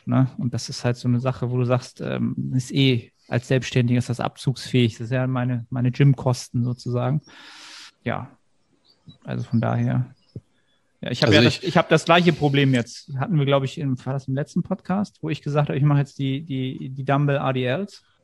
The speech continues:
Speaker 2: Ja, ja.
Speaker 1: Ja, und da hab, hab ich ja, hast ja auch gesagt, oh, nur bis zu den Sechzigern, ob, ob sich das ausgeht.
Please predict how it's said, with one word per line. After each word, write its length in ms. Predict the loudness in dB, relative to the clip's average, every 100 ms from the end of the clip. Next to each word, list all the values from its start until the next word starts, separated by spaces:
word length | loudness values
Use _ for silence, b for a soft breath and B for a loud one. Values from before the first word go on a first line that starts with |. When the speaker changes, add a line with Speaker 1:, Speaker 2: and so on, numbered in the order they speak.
| _ _ 0
Speaker 2:
Ja, 360 | 2 2 0 -10 -2
ja. 340 | 2 2 2 -4 -10 -8 -4
Speaker 1:
Ja, 320 | -4 -4 -10 -6
und 80 | -4
da 80 |
hab, 240 | -4 -2 -2
hab 140 | -2
ich 100 | -2
ja, 260 | -4 -4 -2
hast 160 | 4
ja 60 | 8
auch 160 | 8 6
gesagt, 300 | 2 2 4
oh, 200 | 4 6
nur 200 | 6 4
bis 180 | 2
zu 100 | 4
den 120 | 4 6
Sechzigern, 560 | 6 4 4 6 6
ob, 200 | 2 -2
ob 140 | -6 -4
sich 160 | 0
das 180 | 2 4
ausgeht. 460 | 4 4 4 2